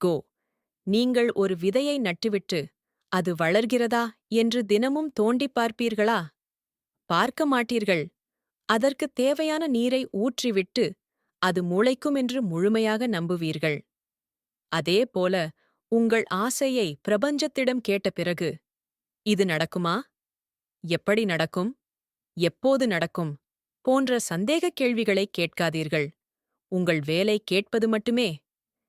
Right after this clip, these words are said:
எப்படி நிறைவேற்றுவது என்பது பிரபஞ்சத்தின் வேலை. உங்கள் சந்தேகங்கள், உங்கள் ஆசை நிறைவேறுவதற்கு தடையை உருவாக்கும். முழுமையான நம்பிக்கையுடன், "நான் கேட்டது எனக்கு கிடைக்கும்"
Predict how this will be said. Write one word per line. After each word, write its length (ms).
எப்படி 440
நிறைவேற்றுவது 800
என்பது 520
பிரபஞ்சத்தின் 640
வேலை. 460
உங்கள் 360
சந்தேகங்கள், 920
உங்கள் 420
ஆசை 640
நிறைவேறுவதற்கு 920
தடையை 440
உருவாக்கும். 680
முழுமையான 600
நம்பிக்கையுடன், 800
"நான் 380
கேட்டது 460
எனக்கு 380
கிடைக்கும்" 540